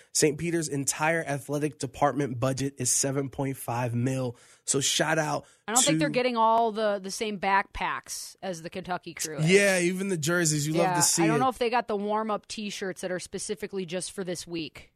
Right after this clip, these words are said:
Speaker 1: And so with Kentucky being out, a lot of people said, "Oh, this is gonna be an easy path for Baylor to defend their national championship
Speaker 2: Yeah,
Speaker 1: last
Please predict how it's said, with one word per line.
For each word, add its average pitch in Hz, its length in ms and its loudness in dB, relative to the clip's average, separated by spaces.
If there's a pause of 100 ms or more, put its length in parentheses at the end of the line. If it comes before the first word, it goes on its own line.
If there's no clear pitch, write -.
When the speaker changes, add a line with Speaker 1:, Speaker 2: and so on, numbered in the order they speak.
(120)
Speaker 1:
And 156 200 4
so 156 420 2 (100)
with 156 260 -6
Kentucky 165 440 -2
being 156 280 2
out, 139 280 -2
a 131 60 -2
lot 143 200 0
of 143 120 -4
people 139 300 -2
said, 147 300 4
"Oh, 285 180 4
this 196 100 2
is 175 60 2
gonna 208 160 0
be 190 120 2
an 170 100 -4
easy 196 240 0
path 202 240 0
for 196 100 -6
Baylor 190 440 4 (280)
to - 80 -2
defend 160 320 2
their 185 80 2
national 180 360 0
championship 220 460 2
Speaker 2:
Yeah, 381 140 6
Speaker 1:
last 240 140 6